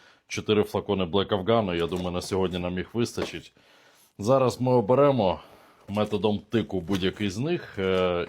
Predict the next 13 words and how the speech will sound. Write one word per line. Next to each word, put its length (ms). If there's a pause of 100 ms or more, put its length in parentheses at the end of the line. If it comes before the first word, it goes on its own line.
і 260
зробимо 760 (1400)
ось 240
так. 440 (920)
Давайте 460
візьмемо 640 (400)
перший 300
попавшийся 840
флакон, 480 (680)
оберемо 840 (100)
і 320 (460)
розпакуємо 760
поближче. 640